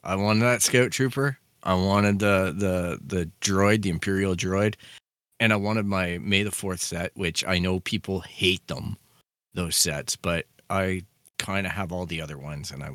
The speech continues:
wanna keep the collection going. And yeah, there's new R two D two too. This is, is such a fun little U C S mini,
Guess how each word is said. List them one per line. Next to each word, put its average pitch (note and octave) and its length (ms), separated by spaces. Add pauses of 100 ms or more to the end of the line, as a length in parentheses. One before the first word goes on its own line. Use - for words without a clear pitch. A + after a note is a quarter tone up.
(140)
wanna D#2 220
keep - 260
the B1 140
collection C#2 500
going. B1 380 (760)
And C3+ 280
yeah, B2 240 (200)
there's - 220
new C3+ 140
R B2 100
two G#2+ 160
D G2+ 160
two - 220
too. F#2+ 280 (200)
This G#2 200
is, - 280
is - 120
such - 300
a C#3+ 60
fun A#2+ 320
little G#2+ 320 (440)
U B2 220
C A2+ 300
S F#2+ 320
mini, G2 420